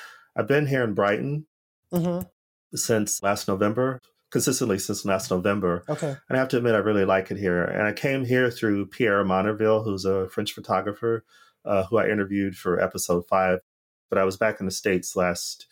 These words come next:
Speaker 1: year for seven months. I wanna get to your writing.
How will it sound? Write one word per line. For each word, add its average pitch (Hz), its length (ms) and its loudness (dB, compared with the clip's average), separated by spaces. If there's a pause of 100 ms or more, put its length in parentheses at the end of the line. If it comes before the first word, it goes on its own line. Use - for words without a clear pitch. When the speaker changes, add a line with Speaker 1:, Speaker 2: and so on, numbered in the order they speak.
(140)
Speaker 1:
year 98 240 2
for 92 480 0
seven 92 420 0
months. - 460 -6 (880)
I 147 80 2
wanna 202 220 6
get 170 240 2
to 147 420 2
your 120 160 2
writing. 113 560 4